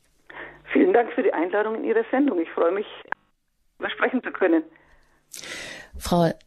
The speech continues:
Speaker 2: Doktor Hopf-Seidel, Sie haben bis zweitausendachtzehn in einer Privatpraxis für Neurologie und Psychiatrie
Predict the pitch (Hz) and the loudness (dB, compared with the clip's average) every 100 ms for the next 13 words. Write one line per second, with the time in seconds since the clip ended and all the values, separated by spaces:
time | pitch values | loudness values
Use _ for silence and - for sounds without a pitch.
0 | - 180 - 170 165 - - 190 202 190 | 0 0 0 -4 -4 -4 -2 0 2 2
1 | 175 175 170 165 190 208 220 208 185 196 | 2 2 2 2 2 4 6 6 4 2
2 | 196 - - 180 165 - 165 160 165 160 | -2 -4 -6 -4 -2 0 2 4 4 4
3 | 151 - - 190 226 - 254 233 202 180 | 2 -6 -6 -6 -6 -2 2 4 4 4
4 | 175 - - 147 156 180 294 - 226 214 | 2 0 0 2 2 2 0 0 -2 -2
5 | - 208 - 185 175 170 175 208 214 190 | 0 -2 0 2 6 6 6 6 4 4
6 | 180 165 - 226 233 180 - 196 - 170 | 2 0 -2 0 2 0 0 -2 0 -2
7 | - - 214 226 | -2 2 6 6